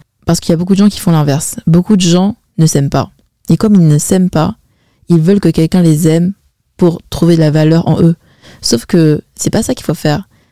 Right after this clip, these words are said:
Si tu fais ça, tu vas tomber dans des relations toxiques où tu auras toujours besoin de la validation des autres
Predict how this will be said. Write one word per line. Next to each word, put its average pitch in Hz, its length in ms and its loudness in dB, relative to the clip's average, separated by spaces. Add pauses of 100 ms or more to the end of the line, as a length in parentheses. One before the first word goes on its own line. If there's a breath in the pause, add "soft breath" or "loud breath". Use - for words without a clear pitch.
(120)
Si - 140 -2
tu 196 100 -4
fais - 120 -4
ça, 175 180 -2
tu - 100 -6
vas 156 120 -2
tomber 160 180 0
dans 160 100 2
des 151 120 2
relations 156 480 0
toxiques - 720 -6 (480 soft breath)
où 185 60 -2
tu 185 240 -2
auras 175 180 0
toujours 214 440 0
besoin 170 480 0
de 170 140 0
la 156 140 0
validation 160 580 0
des 151 260 0
autres - 320 -4